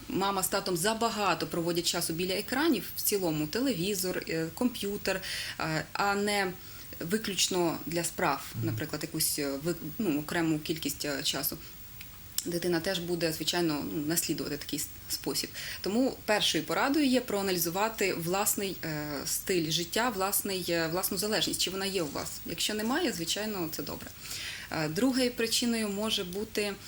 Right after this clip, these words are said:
Speaker 1: е, певні конкретні помилки в вихованні своїх дітей.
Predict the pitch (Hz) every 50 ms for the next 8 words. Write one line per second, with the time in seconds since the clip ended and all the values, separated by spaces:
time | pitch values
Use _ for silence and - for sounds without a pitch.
0 | - - - - - - - - - 185 185 180 175 175 175 170 170 - - -
1 | - - - - 226 226 233 226 214 208 185 - - - - 208 202 196 - 220
2 | 214 214 196 170 - 175 160 165 - 180 190 214 233 233 - - 190 175 185 175
3 | - 196 175 175 170 175 175 170 - 175 170 160 170 175 - - 143 143